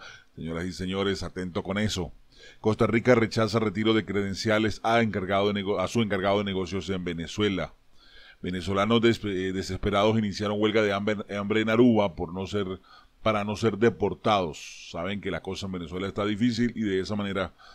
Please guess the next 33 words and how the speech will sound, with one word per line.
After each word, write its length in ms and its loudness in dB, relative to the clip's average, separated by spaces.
quieren 300 -4
llamar 320 -2
la 220 2
atención 640 -2
al 140 -10
pueblo 360 -4
de 140 -6
Aruba. 440 -2
Argentina 520 6
envió 220 8
primer 260 6
cargamento 460 2
de 80 6
ayuda 120 8
humanitaria 480 2
para 200 2
Venezuela. 880 2
Malta 460 2
niega 340 2
el 80 0
paso 280 0
a 40 4
aviones 260 0
militares 480 -2
rusos 640 2
que 160 4
se 140 0
dirigían 640 -2
hacia 380 -2
Venezuela. 760 -4
Señores 360 -6
y 20 -6
señores, 580 -4